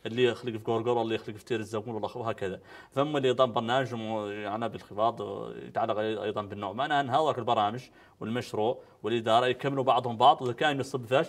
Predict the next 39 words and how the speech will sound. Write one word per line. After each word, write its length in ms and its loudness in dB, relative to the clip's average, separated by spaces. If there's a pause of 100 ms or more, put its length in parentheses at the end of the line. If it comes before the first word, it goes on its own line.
(320)
يصب 340 -4
في 280 -2 (140)
مصلحة 360 -4
على 140 -6
الن-، 140 -6
النساء 540 0
يكونوا 360 -6 (340)
ما 100 2
يتعرضوا 460 2
للعنف 300 -4
بأشكال 440 -2
مختلفة، 400 -4
وحتى 320 -4
الأطفال 360 0
أيضًا، 300 0 (300)
آه، 280 4
ما 160 0
يتعرضوا 420 0
لأشكال 320 -4
الاستغلال 500 -4
مهما 200 -8
كان، 200 -4
سواء 240 0
كان، 260 -4 (360)
آه، 200 4
مادي 420 0
أو، 200 0
آه، 420 -2
لفظي 520 -4
أو 180 -2
حتى، 580 -4 (300)
آه، 220 -2
ك-، 140 -12
كما 260 -6
أشرت 320 -6
له 60 -6
الأخ 160 -6
قبيل 240 -10
عنفي. 200 -14